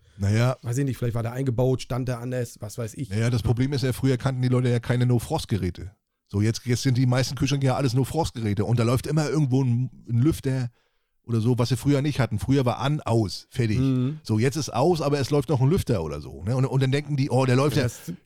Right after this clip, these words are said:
Speaker 1: der läuft ja,
Speaker 2: Nebengeräusche.
Speaker 1: der läuft ja die ganze Zeit." Ich so, "Nein, das ist, der
Speaker 2: Ja, ja.
Speaker 1: Kompressor ist auf, da, äh, da läuft aber noch ein Lüfter." Das ist ein, ist ein No-Frost-Gerät,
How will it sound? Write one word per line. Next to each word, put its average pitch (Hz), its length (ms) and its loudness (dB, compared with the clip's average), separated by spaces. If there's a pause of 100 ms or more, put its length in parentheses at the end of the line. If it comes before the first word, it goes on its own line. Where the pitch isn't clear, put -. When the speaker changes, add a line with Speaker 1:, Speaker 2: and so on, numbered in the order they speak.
Speaker 1:
der 147 100 4
läuft 147 220 4
ja, 254 80 2
Speaker 2:
Nebengeräusche. 135 320 2
Speaker 1:
der 123 60 0
läuft 123 200 2
ja 120 60 -2
die 110 100 -2
ganze 98 240 -2
Zeit." 135 300 -2
Ich 101 80 -8
so, 127 80 -6
"Nein, 131 300 -2
das 117 100 -2
ist, - 240 -8 (280)
der 113 80 4
Speaker 2:
Ja, 127 120 4
ja. 123 120 2
Speaker 1:
Kompressor 120 460 -2
ist 92 140 -4
auf, 147 440 0 (280)
da, 123 80 2 (180)
äh, 117 160 2
da 123 80 2
läuft 127 240 2
aber 131 100 2
noch 117 160 2
ein 120 80 4
Lüfter." 131 440 0
Das 92 120 -6
ist - 60 -4
ein, 113 100 0
ist 117 160 -4
ein 123 120 0
No-Frost-Gerät, 131 720 -2